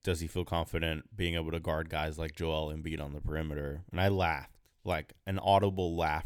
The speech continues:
reading that report. And I, I don't know if he can. I think very <laughs> few guys can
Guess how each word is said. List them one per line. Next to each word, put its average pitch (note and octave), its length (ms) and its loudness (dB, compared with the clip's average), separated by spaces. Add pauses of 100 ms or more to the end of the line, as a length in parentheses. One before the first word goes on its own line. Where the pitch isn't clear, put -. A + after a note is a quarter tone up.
reading E2 260 -2
that D#2 180 -4
report. D#2 560 -2 (1120)
And F#2 520 4
I, G2+ 200 4 (100)
I G2+ 160 4
don't A2 220 2
know A#2 140 6
if G#2+ 100 2
he G2 80 0
can. E2+ 400 0
I E2+ 80 -2
think G2+ 200 2
very F#2 200 4
<laughs> - 20 2
few - 180 4 (180)
guys F#2 260 4
can F#2 280 -2